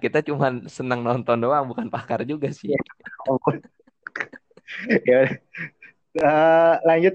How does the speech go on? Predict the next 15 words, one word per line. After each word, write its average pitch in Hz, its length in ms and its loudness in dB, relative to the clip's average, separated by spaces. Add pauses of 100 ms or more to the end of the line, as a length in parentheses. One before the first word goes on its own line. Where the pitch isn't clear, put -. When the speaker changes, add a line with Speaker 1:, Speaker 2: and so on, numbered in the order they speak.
Speaker 2:
ke, 170 320 6 (320)
mungkin 214 320 2
ada 170 400 4 (320)
teman-teman 165 480 0
yang 165 160 -2
mau 156 160 -2
ini, 180 240 4
r-, 139 240 0
atau 143 480 2
re-, 143 320 2
romance 147 560 2
atau 139 720 4
apa, 170 240 2
boleh 165 240 6
nih 190 220 4